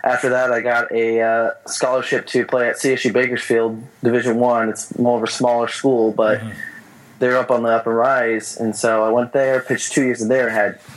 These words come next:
Speaker 1: two really good years at Bakersfield. I was, my first year I was independent pitcher of the year. And then my s-, senior year,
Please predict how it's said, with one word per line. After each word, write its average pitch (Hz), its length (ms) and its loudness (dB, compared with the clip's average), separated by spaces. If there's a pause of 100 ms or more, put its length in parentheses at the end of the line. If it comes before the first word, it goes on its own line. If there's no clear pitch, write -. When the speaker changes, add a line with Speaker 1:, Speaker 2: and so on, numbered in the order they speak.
Speaker 1:
two 131 340 0 (260)
really 131 240 2
good 113 160 0
years 123 280 2
at 98 80 -6
Bakersfield. 117 640 0
I 110 120 2
was, 107 360 -6
my 120 80 2
first - 260 0
year 123 100 2
I - 20 2
was - 260 -6
independent 120 420 0
pitcher 120 260 0
of 117 60 -2
the 117 120 2
year. 120 420 2 (420)
And 117 120 2
then 113 120 2
my 107 120 2
s-, 104 100 -6
senior 127 560 0
year, 117 60 2